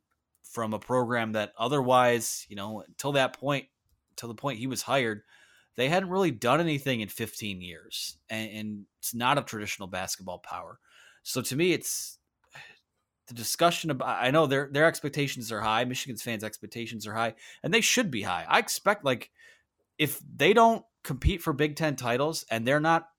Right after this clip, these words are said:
playing into the second weekend of the tournament, I don't, this, this hire is not a success to me. Uh, I think that there is a better chance than not that whoever they would have hired,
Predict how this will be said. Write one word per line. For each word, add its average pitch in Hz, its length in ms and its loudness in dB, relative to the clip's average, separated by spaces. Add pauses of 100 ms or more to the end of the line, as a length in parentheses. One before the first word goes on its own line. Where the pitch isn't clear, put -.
(120)
playing 131 340 0
into 135 140 -2
the 120 100 -4
second 131 340 -4
weekend 127 300 0
of 113 60 -2
the 113 60 -4
tournament, 135 500 0 (1000)
I 170 140 8
don't, 202 240 2 (360)
this, 135 420 0
this 135 200 0
hire 175 300 8
is 120 140 2
not 147 160 6
a 127 60 4
success - 580 2
to - 140 -14
me. - 240 -20 (360)
Uh, - 200 -6 (120)
I 131 280 4
think 175 340 -2
that 139 280 4 (840)
there 139 200 4
is 127 120 0
a 113 160 -2 (380)
better 170 260 6
chance 160 440 0
than 107 180 -2
not 123 360 2
that 117 140 -2
whoever 107 360 -4
they 160 100 2
would 165 160 2
have 151 100 -2
hired, 175 440 4